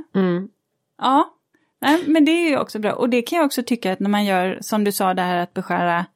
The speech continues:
Speaker 2: träd som blöder, att man behöver veta vad man gör då.
Speaker 1: Mm.
Speaker 2: För att det kan ju också vara så när man gör en plantering till exempel, och man ser att trädet har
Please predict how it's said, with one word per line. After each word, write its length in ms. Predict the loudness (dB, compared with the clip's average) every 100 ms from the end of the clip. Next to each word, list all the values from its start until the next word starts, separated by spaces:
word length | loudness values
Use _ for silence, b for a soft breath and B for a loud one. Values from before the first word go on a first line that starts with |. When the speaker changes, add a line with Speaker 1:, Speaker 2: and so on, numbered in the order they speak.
| -12
Speaker 2:
träd 240 | -4 -4 -4
som 220 | -8 -6
blöder, 480 | -4 -4 -2 -4 -4 B B B B B B B B B B B _ _ _ _ _ -8
att 140 | -4
man 180 | 2 2
behöver 240 | 2 2 2
veta 360 | 0 0 -4
vad 160 | 0 2
man 160 | 2 2
gör 260 | 4 2
då. 100 | 2 2
Speaker 1:
Mm. 220 | 2 0
Speaker 2:
För 120 | -2
att 120 | -2 0
det 80 |
kan 140 | 0 2
ju 60 |
också 220 | 0 -2 -2
vara 180 | -2
så 180 | 0 0
när 100 | 0
man 200 | 0 0
gör 220 | 0 0
en 200 | 0 -2
plantering 640 | -2 -2 -2 0 0 0 -2
till 200 | -2 -4
exempel, 580 | -2 -2 -4 -4 -4 -2
och 300 | 0 0 0
man 200 | 0 0
ser 280 | -2 0 0
att 180 | -4
trädet 460 | -4 -4 -4 -6 -8
har 440 | -2 0 0 -2